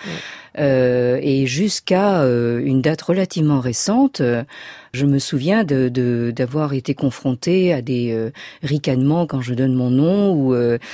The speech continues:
Speaker 2: ou même, euh, vous serez peut-être étonné de, de m'entendre raconter qu'une fois en allant voter, euh, je me présente donc devant l'urne où je m'apprête à déposer mon, mon bulletin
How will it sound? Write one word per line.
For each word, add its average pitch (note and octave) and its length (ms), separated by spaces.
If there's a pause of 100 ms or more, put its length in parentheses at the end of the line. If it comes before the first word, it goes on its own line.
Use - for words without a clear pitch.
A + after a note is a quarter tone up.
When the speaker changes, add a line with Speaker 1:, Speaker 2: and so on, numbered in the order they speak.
(340)
Speaker 2:
ou D3 340
même, F3 400
euh, C3 320 (540)
vous C3+ 420
serez - 220
peut-être D3+ 340
étonné D3+ 360
de, C3+ 260
de B2+ 180
m'entendre C#3 460
raconter C3+ 540
qu'une B2+ 520
fois D#3+ 220
en C#3+ 100
allant C3 240
voter, D#3+ 540 (680)
euh, B2 520
je C3 160
me D3+ 80
présente D#3+ 480
donc C3 240
devant B2 420
l'urne D3 400
où B2+ 80
je A#2+ 140
m'apprête B2+ 420
à A2+ 300
déposer C#3 480
mon, A#2+ 340
mon B2 160
bulletin E3+ 540